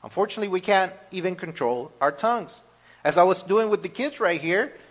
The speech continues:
you know, if you try to hold your tongue while you're talking, it's very hard to control it. And it's much harder to control it when there's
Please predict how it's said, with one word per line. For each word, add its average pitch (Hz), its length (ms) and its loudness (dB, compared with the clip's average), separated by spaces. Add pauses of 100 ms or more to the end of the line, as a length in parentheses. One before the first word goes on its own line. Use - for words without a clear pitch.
(160)
you 180 80 -6
know, 190 300 0 (160)
if 165 180 -6
you 185 80 -8
try 220 180 6
to 220 100 2
hold 214 220 0
your 180 120 -6
tongue 220 260 0
while 190 180 2
you're 170 120 -4
talking, 214 580 4
it's 170 220 -12
very 220 220 0
hard 208 240 2
to 208 60 -8
control 196 440 -4
it. - 120 -10 (720)
And 160 80 -8
it's 165 160 -6
much 254 200 2
harder 269 320 8
to 214 160 -6
control 220 340 0
it 185 80 -2
when 165 380 -4
there's 185 340 -4